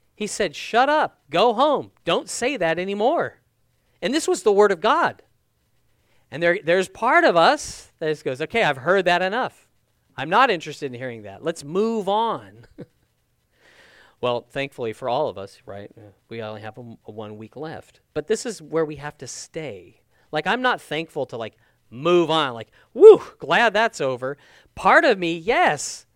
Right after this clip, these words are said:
part of me is like, "I would love to hear another theme being expounded upon."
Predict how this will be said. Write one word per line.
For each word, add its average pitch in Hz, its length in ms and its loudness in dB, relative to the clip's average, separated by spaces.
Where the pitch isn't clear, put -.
part 269 240 6
of 247 80 2
me 185 100 0
is 165 160 0
like, 165 160 2
"I 175 140 4
would 180 160 2
love 226 300 2
to 165 60 -4
hear 180 200 0
another 170 320 0
theme 269 360 -4
being 160 200 -4
expounded 143 520 -6
upon." 131 340 -6